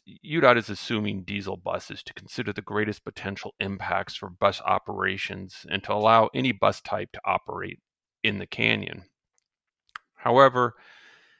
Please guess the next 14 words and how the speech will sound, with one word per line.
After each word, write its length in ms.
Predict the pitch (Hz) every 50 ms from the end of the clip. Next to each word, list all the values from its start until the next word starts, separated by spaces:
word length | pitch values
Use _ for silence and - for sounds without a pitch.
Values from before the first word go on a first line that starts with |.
| _ _ _ _ _ _ -
if 140 | 156 -
an 80 | 165 143
enhanced 460 | 131 127 120 123 127 131 - - -
bus 240 | 127 127 123 - -
alternative 460 | 117 - - - 117 113 - - - -
is 160 | - 131 135
selected, 600 | - - - 127 110 110 98 - _ - - - 90
U 100 | 98 120
dot 300 | 120 117 107 110 - -
will 200 | 104 101 101 98
avail-, 480 | 95 90 92 107 104 107 107 107 - _ _
will 380 | - 101 - 101 95 92 110 - -
evaluate 760 | - 92 113 113 120 117 110 107 101 98 98 95 98 101 - - _ _ _ _ -
all 400 | 110 117 120 123 - - -